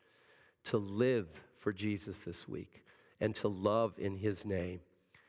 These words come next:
and to point people to him in our families, in our neighborhoods, wherever we, you put us, Lord. And Father, in all of this, we pray that Christ would increase and we would decrease,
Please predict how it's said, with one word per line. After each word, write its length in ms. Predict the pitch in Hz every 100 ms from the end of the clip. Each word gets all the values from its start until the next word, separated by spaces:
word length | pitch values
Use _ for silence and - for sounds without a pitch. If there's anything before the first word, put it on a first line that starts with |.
| _ _ _ _ _
and 100 | 120 -
to 100 | 113
point 420 | - 127 127 -
people 340 | 120 110 95
to 140 | - 101
him 300 | 92 90 95 _ _ 101
in 100 | 101
our 120 | 95
families, 720 | - 113 113 120 120 110 - _ -
in 60 | 101
our 80 | 92
neighborhoods, 760 | 101 107 107 110 107 - - _ _ _ _ _ _ _ _ _ _ _ _ _ _ _ - -
wherever 420 | 110 - 104 110
we, 160 | 110 -
you 100 | 104
put 240 | - 104
us, 180 | 85 -
Lord. 240 | - - - _ _ _ _ _ _ _ _ _ _ - - -
And 120 | 92
Father, 380 | - 120 110 110
in 220 | - 127
all 340 | 123 113 117 113
of 120 | 87
this, 260 | 98 - 107
we 100 | 101
pray 440 | - 110 101 92 - - - -
that 120 | -
Christ 460 | - 131 131 127 -
would 140 | 107
increase 580 | 113 113 - 98 95 -
and 180 | 98 98
we 140 | 110
would 220 | 104 104
decrease, 720 | - 104 - 90 80 - -